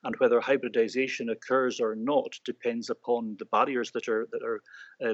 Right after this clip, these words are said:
put upon them by their environment. Uh, you know, if the dividing line is going to be enslavement and it's going to be a commercialization of them, then that's going to keep them from being hybridized. If they're going to be freed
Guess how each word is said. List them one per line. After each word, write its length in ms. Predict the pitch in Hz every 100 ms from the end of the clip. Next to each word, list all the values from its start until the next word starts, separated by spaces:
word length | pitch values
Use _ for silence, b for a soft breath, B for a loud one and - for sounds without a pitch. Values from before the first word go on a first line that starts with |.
| -
put 120 | -
upon 240 | 123 127 123
them 140 | 113
by 200 | 110 120
their 160 | 113 117
environment. 600 | 113 127 160 117 110 - - _ _ _ -
Uh, 200 | 120 110
you 180 | 113 117
know, 100 | 120 104
if 200 | 120 -
the 60 |
dividing 400 | 120 120 135 127
line 440 | 117 117 120 123 117
is 100 | 95
going 260 | 127 117
to 120 | 110
be 360 | 104 127 123 120 113
enslavement 920 | 104 - 123 139 143 107 110 - - -
and 280 | 107 110 123
it's 200 | - -
going 160 | 120
to 100 | - -
be 340 | 117 113 117
a 60 | 113 -
commercialization 800 | 120 127 - 113 98 135 165 127
of 160 | 101 -
them, 200 | 113 117 B B B -
then 140 | 110 110
that's 220 | 120 -
going 220 | - 120
to 300 | 123 113 127 -
keep 220 | - 156 -
them 140 | 135
from 240 | - 117
being 260 | 107 110 113
hybridized. 800 | 107 117 117 110 110 113 101 -
If 180 | 120 -
they're 100 | 131
going 220 | 135 120
to 120 | - -
be 240 | 113 107 B B B _ - -
freed 520 | - 139 156 127 107